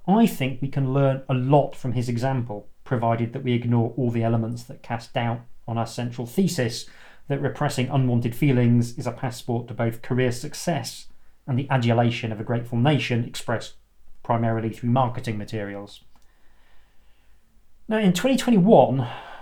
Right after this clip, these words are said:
the military is no longer quite the refuge from reality that it was in the latter parts of the nineteenth century. Also, it's widely understood you can't simply invade a less economically developed country simply so that your young men have something to distract them from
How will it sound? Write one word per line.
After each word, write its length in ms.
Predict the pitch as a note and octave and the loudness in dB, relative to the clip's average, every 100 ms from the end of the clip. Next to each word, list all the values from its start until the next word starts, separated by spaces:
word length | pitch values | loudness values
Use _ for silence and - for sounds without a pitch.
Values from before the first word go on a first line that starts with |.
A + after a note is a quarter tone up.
| - | -16
the 240 | E3+ E3 E3 | -4 2 6
military 500 | G3 F#3 F3+ D3+ D3 | 8 8 6 4 4
is 140 | C#3 | 4
no 120 | D#3+ | 4
longer 240 | F3 E3+ E3 | 4 4 0
quite 560 | - - - A3+ A3 | -6 -10 2 2 4
the 80 | D3+ | 0
refuge 460 | A#2+ A2+ B2 A2+ - | 0 0 -2 -6 -6
from 160 | B2 | -8
reality 460 | A2 G#2+ G#2 G#2 B2 | -6 -4 -6 -6 -4
that 80 | A#2+ | -2
it 160 | B2 | -2
was 440 | C3+ B2 A#2+ A#2 - | 0 0 2 0 -2
in 100 | A#2 | 0
the 60 | |
latter 260 | A2+ A2 A#2+ | 0 0 -6
parts 340 | - A#2 B2 | -2 -2 -2
of 60 | B2+ | -4
the 60 | A#2 | -4
nineteenth 380 | A2+ G#2+ B2 | -4 -4 -10
century. 600 | - D#3+ E3 - A2+ G#2 - - - - | -8 -6 -4 -6 -8 -10 -14 -18 -16 2
Also, 320 | F3 - C3 | 4 6 2
it's 140 | B2+ | 4
widely 260 | C3 B2+ B2 | 4 4 4
understood 400 | B2 A#2 - A#2 | 2 0 -2 -2
you 80 | A#2+ | -2
can't 320 | A#2+ B2+ B2 | -4 -4 -4
simply 420 | - D3 B2+ A#2+ B2+ | -10 -6 -4 -4 -2
invade 800 | B2 A#2+ A#2 C3 B2+ A#2+ A#2+ - | 2 2 4 4 4 2 2 0
a 60 | |
less 400 | A#2+ B2 B2 - - | 0 2 0 -4 -10
economically 560 | A#2 A#2+ A#2+ A#2+ - | -4 0 0 -2 -4
developed 400 | A2+ A#2 A#2 A#2+ | -4 0 -2 -2
country 540 | - F3 - A#2+ A#2 - - - - | -2 -2 0 0 -2 -4 -14 -18 -16
simply 320 | - D3+ C#3 | -8 -6 -4
so 240 | A#2 B2+ A#2+ | -2 2 2
that 220 | C#3+ - | 0 -2
your 240 | D3+ B2 | 2 4
young 220 | A#2+ A#2 B2 | 6 6 6
men 240 | B2 A#2+ | 6 4
have 140 | A#2 | 0
something 240 | A#2+ C#3+ A#2 | -2 -6 -4
to 100 | A#2 | -4
distract 480 | A#2 - D3 D3 C#3+ | -6 -2 -2 -2 0
them 180 | A#2+ | 0
from 400 | A#2+ B2+ A#2+ A#2+ | 0 2 2 0